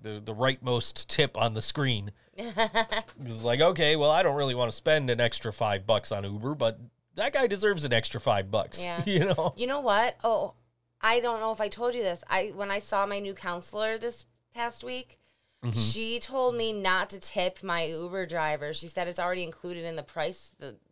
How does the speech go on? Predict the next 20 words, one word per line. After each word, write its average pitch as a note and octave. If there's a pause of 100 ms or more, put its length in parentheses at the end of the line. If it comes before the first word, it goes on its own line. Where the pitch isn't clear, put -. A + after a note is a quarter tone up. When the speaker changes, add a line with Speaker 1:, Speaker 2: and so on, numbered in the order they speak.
Speaker 2:
their D#3+
tip. - (1040)
Speaker 1:
No, F3+
it's -
not. -
Speaker 2:
She, G#3
she G3
said G#3
that G3+
she G#3
talked F#3+
to G3
Uber E3+
drivers E3
and D#3+
they're D#3+
like, D#3+
"Don't, D#3+
don't D#3+
tip." D3+